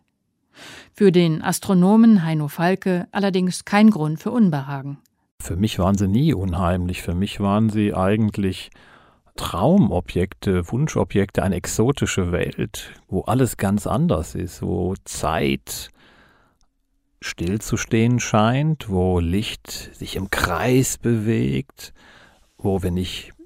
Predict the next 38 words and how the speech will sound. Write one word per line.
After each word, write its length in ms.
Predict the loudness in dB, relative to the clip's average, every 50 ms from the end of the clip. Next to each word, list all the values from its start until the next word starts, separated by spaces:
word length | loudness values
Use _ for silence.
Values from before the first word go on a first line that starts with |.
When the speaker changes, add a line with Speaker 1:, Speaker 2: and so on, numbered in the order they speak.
| -12 -8
Speaker 2:
da 120 | -6 -6 -4
in 80 | -2
der 120 | -2 0 0
Nähe 380 | 0 2 2 4 4 4 4
bin 280 | 4 4 2 4 4 2
und 100 | 2 2
nach 140 | 0 -2 -2
vorne 320 | -2 0 0 2 0 0
schaue, 460 | -2 0 0 0 2 2 2 0 0
mich 200 | 0 0 0 0
auf 120 | -2 -2 -2
einmal 240 | -2 -2 -2 -2 -2
von 160 | -2 0 2
hinten 320 | 2 2 2 0 0 0
sehe, 420 | 2 2 4 6 6 6 6 4 4
so 300 | 2 0 2 2 2 2
wie 140 | 2 0 0
ich 320 | -2 -2 -4 -6 -6 -12 -20 -20 -20 -20 -20 -20 _ _ _
vor 520 | _ _ -20 -8 -4 0 0 2 2 0
ein 160 | 0 0 0 0
paar 500 | 0 2 2 2 4 4 2 2 0 0
Minuten 680 | 0 0 0 0 2 2 0 0 _ -2 -2 0 0
oder 340 | 0 0 0 0 0 0 0
sogar 280 | -2 -2 0 0 0 0
vor 460 | 0 0 0 2 2 2 0 -2 -4 -8
zwei 340 | -6 -2 0 2 2 2 2
Wochen 400 | 2 2 2 2 0 0 2 2
dagestanden 800 | 2 0 0 0 -2 -4 -6 -4 -4 -4 -4 -4 -6 -8 -6
habe. 340 | -6 -6 -6 -6 -8 -8 -10 -12 -14 -20 -20 -20 -20 -20 -20 -20 -20 _ _ _ -20 -10
Also 400 | -6 -2 4 4 6 4 4 2 -6 _ _ _
eine 600 | -4 -2 0 2 4 6 6 6 6 4 4 0 -2
verrückte 560 | -4 -4 0 2 2 2 0 0 -2 -2 -2
Welt 320 | 0 0 0 0 0 0 0
und 220 | 0 -2 0 -2
eine 300 | -2 0 2 2 4 4
Welt, 480 | 4 4 4 4 2 0 0 -2 -4 -4
wo 240 | -4 -2 -2 -4 -4
auch 440 | -4 -2 -2 -2 -2 -4 -10 -20